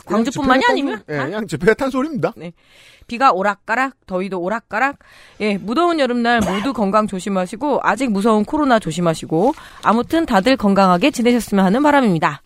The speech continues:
Speaker 2: 소소한 사연 읽어주셔서 감사합니다. 또 소소하게 좋게 된 일이 생기면 요파씨로 달려오겠습니다. 그럼 이만.
Speaker 1: 그렇습니다. 어, 행상이 점점 더 많아지고
Speaker 2: 음.
Speaker 1: 있습니다, 집회. <laughs> 다만 삼천 원은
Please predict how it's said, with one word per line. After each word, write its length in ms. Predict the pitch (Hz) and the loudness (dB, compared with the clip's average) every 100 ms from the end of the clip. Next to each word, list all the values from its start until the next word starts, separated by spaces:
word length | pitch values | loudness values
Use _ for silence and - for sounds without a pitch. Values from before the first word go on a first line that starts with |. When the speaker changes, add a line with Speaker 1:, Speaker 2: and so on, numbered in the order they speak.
| _ - - - - - | _ -20 -20 -20 -8 -2
Speaker 2:
소소한 300 | 330 339 330 | 2 4 4
사연 260 | 302 277 | 2 2
읽어주셔서 400 | 202 220 226 214 | 0 0 -2 -4
감사합니다. 680 | 208 170 196 185 170 202 - - _ - | -4 -2 -2 -2 2 2 0 -4 _ -4
또 160 | 233 226 | -2 -2
소소하게 540 | 233 233 202 196 233 | -2 2 2 2 -2
좋게 300 | - 165 196 | -4 -6 -4
된 200 | 180 175 | -2 -2
일이 140 | 156 165 | -2 -4
생기면 500 | 165 156 226 294 214 | -4 -2 0 0 -2
요파씨로 500 | - 262 - 240 233 | -4 -2 0 0 2
달려오겠습니다. 840 | 190 180 175 160 - 143 127 - | 2 2 2 0 -2 -4 -4 -4
그럼 240 | - 226 247 | -2 0 2
이만. 200 | 165 131 - - - - - | 0 -4 -8 -20 -20 -20 -8
Speaker 1:
그렇습니다. 580 | 160 156 82 - - - - - - _ _ _ | -6 -6 -10 -14 -16 -16 -20 -20 -20 _ _ _
어, 320 | 127 123 120 98 - - - _ _ _ _ 196 | -4 -2 -2 -4 -12 -20 -20 _ _ _ _ -2
행상이 640 | 220 240 254 226 220 233 | 0 4 4 6 6 4
점점 280 | 175 165 185 | 4 4 2
더 80 | 160 | 2
많아지고 340 | 131 139 113 | 0 0 -4
Speaker 2:
음. 0 | |
Speaker 1:
있습니다, 240 | 127 82 | -6 -8
집회. 320 | 80 - 73 65 - - _ _ - - | -14 -14 -14 -14 -20 -20 _ _ -10 0
<laughs> 1160 | 269 - 269 - - - - _ _ _ _ - | 0 2 0 -2 -4 -8 -10 _ _ _ _ -10
다만 340 | 127 170 208 220 _ _ _ _ | -4 0 -2 -4 _ _ _ _
삼천 380 | - 233 - 339 | -10 -8 -2 0
원은 200 | 247 | 0